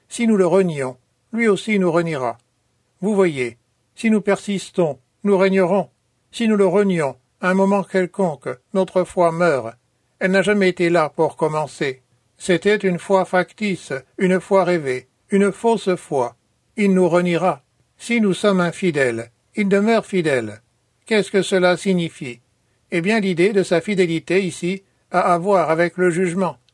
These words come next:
Elle a à voir avec le jugement. Nous pouvons être infidèles, mais il sera fidèle à sa promesse de juger ceux qui sont infidèles. C'est ce que ça signifie.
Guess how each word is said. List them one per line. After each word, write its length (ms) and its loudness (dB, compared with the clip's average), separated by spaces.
Elle 180 -2
a 80 4
à 40 2
voir 300 2
avec 260 0
le 100 2
jugement. 480 -2
Nous 120 0
pouvons 340 2
être 160 0
infidèles, 640 -2
mais 160 0
il 160 -2
sera 300 2
fidèle 380 0
à 60 0
sa 180 -2
promesse 560 -2
de 180 -2
juger 400 0
ceux 240 0
qui 160 -2
sont 260 -2
infidèles. 680 -2
C'est 180 0
ce 120 0
que 180 2
ça 240 2
signifie. 640 -4